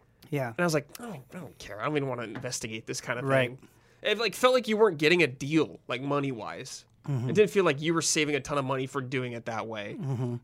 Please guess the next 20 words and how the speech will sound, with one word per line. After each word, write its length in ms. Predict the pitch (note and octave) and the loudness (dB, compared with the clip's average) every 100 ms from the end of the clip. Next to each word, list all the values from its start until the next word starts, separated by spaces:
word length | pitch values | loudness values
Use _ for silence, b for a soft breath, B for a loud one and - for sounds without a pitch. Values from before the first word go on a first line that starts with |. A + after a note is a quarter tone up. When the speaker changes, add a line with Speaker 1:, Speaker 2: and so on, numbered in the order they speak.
| - | -2
Speaker 2:
'Cause 140 | A#3 A3 | 0 4
you 100 | A3+ | 6
would 200 | E3 C#3 _ | 4 4 _
buy 260 | D3 C#3+ A3+ | 4 6 6
the 140 | C#4 | 4
game 300 | A#3+ C#4 D4 | 2 2 2
still, 340 | C#4+ - D4 C#4+ | 0 0 0 2
right? 340 | C4 C#4 D4+ b b | 2 4 2 b b
Speaker 1:
So 460 | - G#3+ G#3 G3 | 10 12 12 8
the, 380 | G3 E3 D#3+ D#3 | 6 10 10 8
the 160 | C#3+ D3 | 6 4
way 160 | D#3+ G#3+ | 6 8
that 80 | |
it 60 | G3 | 6
works 160 | F3 E3+ | 6 2
on 60 | |
Stadia 420 | C#3+ D3+ D3+ C#3+ B2+ | 0 2 4 4 4
is 400 | D3 C3+ B2+ A#2 | 0 2 0 -2
you 220 | D3+ D3+ | -2 -2
buy, 560 | C3 E3+ G3+ G#3 F#3 | 6 10 12 10 6